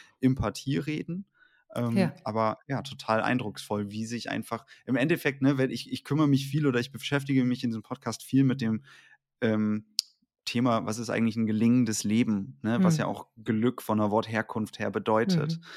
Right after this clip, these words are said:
Speaker 1: Und
Speaker 2: Mhm.
Speaker 1: das ist irgendwie, ich habe immer das Gefühl, wir schauen so auf den gleichen Berg oder besser gesagt auf denselben Berg, immer nur aus unterschiedlichen Perspektiven. Ne?
Speaker 2: Ja.
Speaker 1: Und deswegen, und, äh,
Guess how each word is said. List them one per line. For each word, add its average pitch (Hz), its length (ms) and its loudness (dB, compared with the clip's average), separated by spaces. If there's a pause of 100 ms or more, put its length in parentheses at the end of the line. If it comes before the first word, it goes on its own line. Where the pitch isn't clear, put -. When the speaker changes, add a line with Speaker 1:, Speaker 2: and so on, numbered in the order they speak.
(220)
Speaker 1:
Und - 140 2
Speaker 2:
Mhm. - 20 2
Speaker 1:
das 110 120 0
ist 123 140 -8
irgendwie, 123 220 0
ich 110 80 -6
habe 123 120 -4
immer 139 140 0
das 135 140 -2
Gefühl, 139 320 -2
wir 127 100 2
schauen 139 320 4
so 139 100 2
auf 123 120 0
den 120 180 0
gleichen 127 480 2
Berg 120 320 0
oder 120 160 2
besser 120 220 -2
gesagt 123 280 -2
auf 120 100 -12
denselben 123 560 0
Berg, 117 340 0
immer 120 180 0
nur 120 140 0
aus 113 80 -8
unterschiedlichen 117 640 -8
Perspektiven. 117 800 -10 (680)
Ne? 113 160 -2
Speaker 2:
Ja. 123 40 -4
Speaker 1:
Und 110 120 -4
deswegen, 113 480 -4
und, 110 360 -10
äh, 110 180 -6